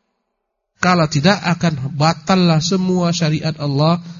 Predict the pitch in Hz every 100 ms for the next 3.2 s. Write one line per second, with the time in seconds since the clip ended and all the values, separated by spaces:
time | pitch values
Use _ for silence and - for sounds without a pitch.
0 | - 147 156 151 151 135 127 156 143 131
1 | 131 131 127 131 127 131 233 285 330 285
2 | 240 208 196 180 190 175 175 170 220 220
3 | 226